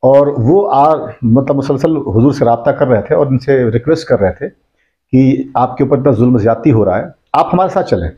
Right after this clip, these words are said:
हम आपका साथ देंगे। तो इसको लेकर जो है एक, पहले तो एक pledge हुआ, मतलब जिसको बैत कहते हैं,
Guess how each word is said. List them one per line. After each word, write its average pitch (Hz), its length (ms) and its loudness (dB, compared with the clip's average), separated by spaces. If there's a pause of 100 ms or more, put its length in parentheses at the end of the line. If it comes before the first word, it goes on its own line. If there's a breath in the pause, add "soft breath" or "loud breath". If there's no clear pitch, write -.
(360)
हम 147 100 2
आपका 147 200 0
साथ 104 160 -2
देंगे। 98 240 0 (1300 soft breath)
तो - 60 0
इसको - 320 -2
लेकर 220 240 2
जो 123 120 0
है 165 160 2
एक, 156 280 0
पहले 156 520 2
तो 165 360 2
एक 147 220 0
pledge 143 280 2
हुआ, 92 340 -2
मतलब 120 220 0
जिसको 123 220 0
बैत 139 300 2
कहते 95 280 -2
हैं, 80 220 -6